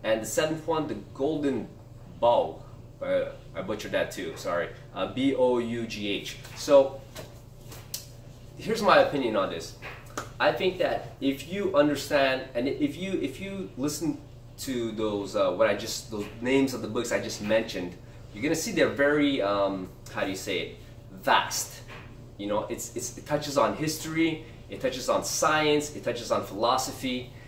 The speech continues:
and I think all of this is important. And why is it important? I think that if you understand history, then you understand where we come from and how things came to be.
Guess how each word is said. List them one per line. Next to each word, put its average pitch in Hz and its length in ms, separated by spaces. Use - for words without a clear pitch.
and 113 480
I 127 140
think 170 400
all 185 200
of - 60
this 175 200
is 135 100
important. 131 480
And 104 680
why 143 220
is 165 140
it 160 80
important? 165 500
I 131 120
think 147 260
that 131 220
if 123 140
you 175 80
understand 160 460
history, 165 480
then 113 160
you 139 100
understand 127 680
where 127 180
we 131 140
come 123 280
from 139 380
and 101 100
how 117 200
things 110 340
came 107 220
to - 80
be. - 280